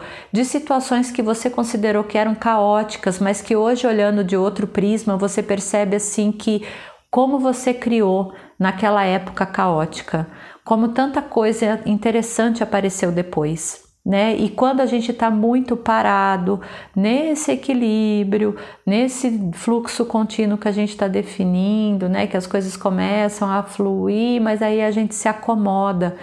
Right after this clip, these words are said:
E quando a gente se acomoda, como a nossa criação para, como não entra mais dinheiro, né? Como a gente começa a vibrar baixo. Então, o caos que eu tô trazendo aqui, essa, né, essa palavra,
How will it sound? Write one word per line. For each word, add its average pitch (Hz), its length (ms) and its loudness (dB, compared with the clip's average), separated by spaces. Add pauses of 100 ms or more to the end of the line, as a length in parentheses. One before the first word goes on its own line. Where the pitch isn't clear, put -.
(360)
E 196 80 0
quando 240 260 2
a 247 80 2
gente 233 300 0
se - 100 -4
acomoda, 208 640 0
como 202 240 -2
a 202 40 0
nossa 196 320 -2
criação 202 600 -2
para, 196 520 0
como 196 280 -2
não 202 240 0
entra 196 320 -2
mais 185 360 0
dinheiro, 190 840 0 (380)
né? 226 220 2
Como 208 200 0
a 208 40 2
gente 196 220 -2
começa 196 400 0
a 196 40 0
vibrar 185 420 0
baixo. 185 720 0 (420)
Então, 240 600 0 (560)
o - 320 -2
caos 240 640 2
que - 160 -2
eu 185 100 -2
tô 196 120 0
trazendo 190 640 0
aqui, 170 340 0
essa, 196 380 0
né, 196 280 2
essa 185 260 0
palavra, 185 880 0